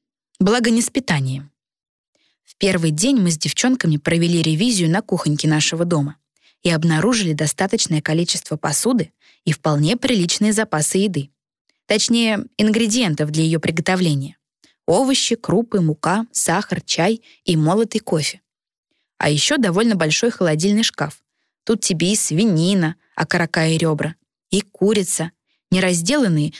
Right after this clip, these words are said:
но ощипанные и выпотрошенные тушки, и даже замороженные фрукты. Обнаружилось, хвала мистеру Троллану, и простое печенье в квадратных пачках, и изрядное количество обычных карамелек и мармелада.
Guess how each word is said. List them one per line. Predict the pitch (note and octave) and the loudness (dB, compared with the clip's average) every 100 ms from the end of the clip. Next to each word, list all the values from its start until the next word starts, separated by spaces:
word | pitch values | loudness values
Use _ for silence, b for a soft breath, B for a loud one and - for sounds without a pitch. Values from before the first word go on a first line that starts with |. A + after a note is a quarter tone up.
| B | B
но | F#3 | 0
ощипанные | F3 - - - F#3+ E3 D3+ | 2 0 -2 0 0 2 0
и | - F#3 A#3+ - | -2 0 0 0
выпотрошенные | A#3 F#3+ D#3 - - D#3+ E3 | -2 0 -2 -2 0 0 0
тушки, | F#3 D#3 - - _ _ _ _ _ | -2 -2 -6 -14 _ _ _ _ _
и | E3+ | -4
даже | D3+ F3+ G#3+ | 0 0 0
замороженные | E3 E3 D#3+ F3+ G3 F#3 F#3+ | 0 0 2 0 2 0 0
фрукты. | - F3 - - _ _ _ _ _ _ _ _ | -2 -4 -4 -20 _ _ _ _ _ _ _ _
Обнаружилось, | - D#3+ F3 E3 E4 B3+ D#3 D#3 - _ | -4 0 2 2 2 0 -2 -4 -6 _
хвала | - F#3 F3+ F#3+ | -4 0 2 2
мистеру | F3+ F3+ - F#3 | 2 0 0 -2
Троллану, | F3+ F#3+ E3+ D3+ D3+ - _ _ _ _ | 0 0 2 0 -2 -8 _ _ _ _
и | F#3 | -2
простое | F3 E3 - A3+ | 0 -2 0 -2
печенье | B3 C4 - F3+ D#3+ | 0 -2 0 0 0
в | D3+ | -2
квадратных | - D#3+ D#3+ D3+ D#3+ - | -2 0 0 0 -2 -2
пачках, | D3+ - - - _ _ _ | -4 -4 -8 -16 _ _ _
и | - F#3 | -2 0
изрядное | D3+ E3+ G#3+ F3+ | 0 0 0 -2
количество | - D#3 F3+ G3+ - E3 | -2 -2 0 0 -2 -2
обычных | D3+ E3+ - D#3+ | -2 -2 -2 -4
карамелек | - D#3 D3 F#3+ F#3+ - - | -2 0 2 2 0 -4 -2
и | F#3+ | 0
мармелада. | F#3 F#3 F#3+ E3 C3+ - | 2 2 2 0 -4 -10